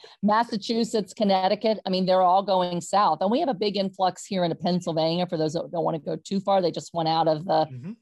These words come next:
Speaker 1: high regulation and high tax states. Um, but in the South and, and here, we,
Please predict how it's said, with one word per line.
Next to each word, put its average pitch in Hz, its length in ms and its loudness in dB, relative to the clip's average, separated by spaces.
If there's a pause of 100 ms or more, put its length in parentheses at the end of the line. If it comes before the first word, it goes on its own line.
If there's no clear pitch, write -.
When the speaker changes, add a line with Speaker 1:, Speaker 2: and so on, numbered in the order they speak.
(120)
Speaker 1:
high 196 120 4
regulation 170 600 2
and 156 120 0
high 160 180 -2
tax 160 360 -4
states. 180 500 -2 (320)
Um, 170 340 0
but 180 240 0
in 180 180 0
the 170 100 0
South 208 520 2
and, 165 260 -2
and 160 180 -2
here, 208 420 0
we, 165 280 -4